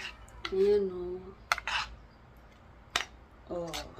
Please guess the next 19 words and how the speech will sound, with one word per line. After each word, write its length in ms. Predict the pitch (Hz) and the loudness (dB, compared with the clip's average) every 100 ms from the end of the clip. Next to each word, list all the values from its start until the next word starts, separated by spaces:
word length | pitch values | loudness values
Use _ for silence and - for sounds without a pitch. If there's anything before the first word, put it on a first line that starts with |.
| - - - - - - - - | -16 -16 -18 -20 -20 -20 -18 -8
Sarap 320 | 196 196 196 254 | -2 0 2 0
yan. 400 | 247 226 226 226 - - - - - - - - - - - - - - - - - | 0 0 0 -4 -6 -16 -20 -20 -18 -16 -14 -14 -16 -18 -20 -8 -4 -4 -6 -10 -2
Kami 240 | 214 254 | 0 4
madalas 480 | 262 226 214 214 - | 4 8 8 8 6
naming 440 | 220 220 220 214 214 | 6 6 6 4 4
luto 320 | 233 269 262 | 2 2 2
dito 320 | 226 220 220 | 2 -2 -2
sa 100 | 220 | -2
sardinas 720 | 220 202 196 196 190 196 190 | 2 2 6 6 8 8 6
na 80 | 208 | 2
ganito 520 | 190 185 180 - 175 180 | 2 0 -2 -2 -4 0
ay 420 | 180 190 208 226 - - - - - | 2 4 4 -2 -8 -2 -2 -2 -8
ginisa. 800 | 185 214 208 190 - 196 - - - - - - - - - - - - - - - - | 0 4 6 6 12 12 12 0 -14 -18 -18 -18 -12 -12 -12 -18 -16 -8 -8 -8 -4 4
Kasi, 560 | 226 226 185 180 180 - - - - - - - - | 4 6 6 4 0 -6 -16 -16 -16 -18 -18 -18 -6
yung 160 | 208 214 | 0 2
isang 320 | 226 240 240 | 8 8 8
sardinas 640 | 226 233 220 220 214 220 - | 8 6 6 4 4 2 6
na 160 | 196 | 8
ganito, 640 | 196 202 202 196 175 175 | 10 10 8 6 0 0